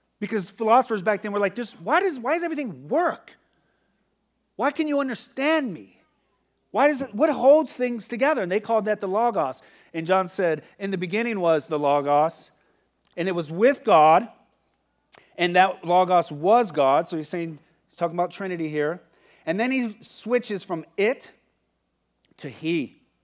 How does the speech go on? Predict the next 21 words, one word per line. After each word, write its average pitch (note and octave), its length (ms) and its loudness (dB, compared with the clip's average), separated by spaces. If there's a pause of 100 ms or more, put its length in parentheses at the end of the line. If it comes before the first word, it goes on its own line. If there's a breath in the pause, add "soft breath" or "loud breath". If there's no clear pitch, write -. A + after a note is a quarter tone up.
(960)
was C3+ 160 -10
in D3 80 -6
the C#3 60 -8
beginning C3+ 260 -8
with A#2+ 100 -14
God." C3+ 200 -4
This C#3+ 120 -10
logos E3 440 2
is D3 100 -6
a C#3+ 60 -8
person. C3+ 520 -10 (2500)
So - 160 -10
there's D3 200 -4
that E3 300 0 (300 soft breath)
dualism, D3 580 -4
right? C#3+ 280 -2
There C#3+ 120 -2
he D3+ 160 -2
is B2+ 220 -4
out D3 300 -2
there, D3+ 460 0